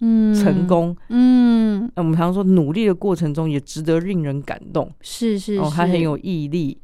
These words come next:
Speaker 1: 嗯。
Speaker 2: 哦，之类的。
Speaker 1: 嗯哼。
Speaker 2: 但是我们如果没有去称赞到这个过程，
Speaker 1: 嗯。
Speaker 2: 那孩子他就会学到说，那我觉得他也学到这个价值观，说只有把事情做到一百分，
Speaker 1: 嗯。
Speaker 2: 成功，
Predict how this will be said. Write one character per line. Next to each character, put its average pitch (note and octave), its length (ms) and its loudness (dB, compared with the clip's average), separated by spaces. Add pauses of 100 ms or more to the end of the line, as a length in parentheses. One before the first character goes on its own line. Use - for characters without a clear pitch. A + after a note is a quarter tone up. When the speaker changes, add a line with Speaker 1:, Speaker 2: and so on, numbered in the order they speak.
Speaker 1:
嗯。 G3 420 0
Speaker 2:
哦， D#3 100 -2
之 D3+ 200 -8
类 D#3+ 200 0
的。 - 220 -10 (120)
Speaker 1:
嗯 G#3 220 -4
哼。 A3 140 -2
Speaker 2:
但 C4+ 120 4
是 C4 200 2
我 G3+ 120 4
们 D#3+ 160 2
如 F#3 120 0
果 G3+ 100 2
没 F#3 140 2
有 F#3+ 80 0
去 F3+ 120 -6
称 F3 360 -2
赞 F3+ 220 0
到 D#3+ 200 -2
这 D3+ 120 -6
个 C#3+ 120 -6
过 E3 320 -2
程， - 260 -10 (140)
Speaker 1:
嗯。 G3+ 420 0 (300)
Speaker 2:
那 D4+ 120 -2
孩 F#3+ 220 0
子 F#3 160 -4
他 F#3+ 140 -2
就 G3+ 140 -2
会 G3 80 2
学 D#3+ 180 -4
到 F3 180 -2
说， D#3+ 400 -4 (380)
那 A#3+ 300 -4
我 C#3+ 240 -4
觉 D3 240 -2
得 - 100 -4
他 G#3 160 -4
也 D#3+ 160 0
学 D#3+ 320 -2
到 D#3+ 140 -2
这 D#3+ 80 -2
个 D3+ 80 0
价 C#3+ 120 -4
值 C3 80 -6
观， C#3 200 -4
说 C#3+ 160 -6 (400)
只 - 140 -6
有 D4 120 6
把 D#3+ 140 4
事 F3 120 -8
情 E3 200 -2
做 F3+ 160 0
到 E3 300 0 (460)
一 G#3+ 60 -6
百 D#3+ 160 -2
分， C#3+ 300 -6 (180)
Speaker 1:
嗯。 G#3+ 260 2
Speaker 2:
成 D#3+ 200 0
功， D3+ 260 -2